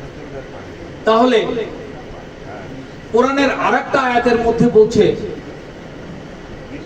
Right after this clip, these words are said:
যে, আমি প্রথম যে আয়াতটা আপনাদের সামনে পাঠ করেছিলাম, "ইয়াউমা লা ইয়ানফাউ মালু ওয়ালা বানুন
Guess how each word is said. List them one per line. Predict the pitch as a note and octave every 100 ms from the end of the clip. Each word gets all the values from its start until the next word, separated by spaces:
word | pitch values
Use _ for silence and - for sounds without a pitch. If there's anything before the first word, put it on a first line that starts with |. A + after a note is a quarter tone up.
| - D#3+ E3 D3+ - - - - - -
যে, | A3 G#3+ G3+ G#3+
আমি | A3+ G#3+ A3
প্রথম | A3+ B3 A#3
যে | A3
আয়াতটা | G3+ G#3+ - B3+
আপনাদের | - A3+ A#3
সামনে | A3 A3 G#3+ G#3 - - -
পাঠ | G#3 -
করেছিলাম, | G#3+ G#3 G#3+ F3+ D#3+ - - - - - - F#3 G3+ E3+
"ইয়াউমা | A3 A#3 A3+ G#3
লা | G#3
ইয়ানফাউ | G#3 G#3 G3+ F#3 G3+ F#3 A#3+
মালু | A3 G#3+ G#3+ G#3
ওয়ালা | E3+ E3+ F#3+
বানুন | G#3+ A3 A#3 C4 C#4+